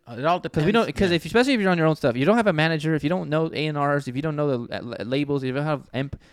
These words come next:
Speaker 2: if you don't have all these record labels hitting you up, and you gotta do it into your own hands, and you want something to make happen, then you're gonna have to do all those steps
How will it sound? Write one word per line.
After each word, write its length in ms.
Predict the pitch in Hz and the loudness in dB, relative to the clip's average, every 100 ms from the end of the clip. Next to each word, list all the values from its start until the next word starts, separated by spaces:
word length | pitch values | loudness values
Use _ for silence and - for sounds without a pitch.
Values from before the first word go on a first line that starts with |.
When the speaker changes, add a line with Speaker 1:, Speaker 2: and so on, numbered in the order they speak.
| _ | _
Speaker 2:
if 80 | 120 | -2
you 40 | 156 | 0
don't 100 | 165 | 2
have 180 | 147 | 0
all 100 | - 143 | 0 0
these 180 | 127 | 0
record 240 | 127 135 143 | -2 -2 -2
labels 240 | 139 123 | -2 -2
hitting 240 | 135 135 127 | -2 -4 -4
you 180 | 131 | -2
up, 260 | 117 147 - - _ - | 0 0 -4 -16 _ -8
and 100 | 127 | -2
you 80 | |
gotta 140 | 143 139 | -2 0
do 140 | 139 | 0
it 60 | 139 | -2
into 240 | 127 123 | -6 -6
your 120 | 117 | -4
own 120 | 120 131 | -4 -4
hands, 340 | 120 139 165 | -4 -6 -8
and 80 | 123 | -6
you 80 | 127 | -4
want 160 | 139 | -4
something 200 | 143 139 | -4 -6
to 60 | 131 | -6
make 200 | 120 131 | -8 -10
happen, 480 | - 123 - 180 196 - _ _ _ _ _ _ _ | -8 -6 -6 -8 -10 -16 _ _ _ _ _ _ _
then 360 | - 117 110 107 | -4 -4 -4 -8
you're 140 | 101 127 | -8 -6
gonna 80 | 135 | -6
have 100 | 131 | -8
to 80 | 123 | -8
do 120 | 120 | -6
all 120 | 117 | -4
those 120 | 113 | -6
steps 380 | - 120 104 - | -6 -6 -6 -10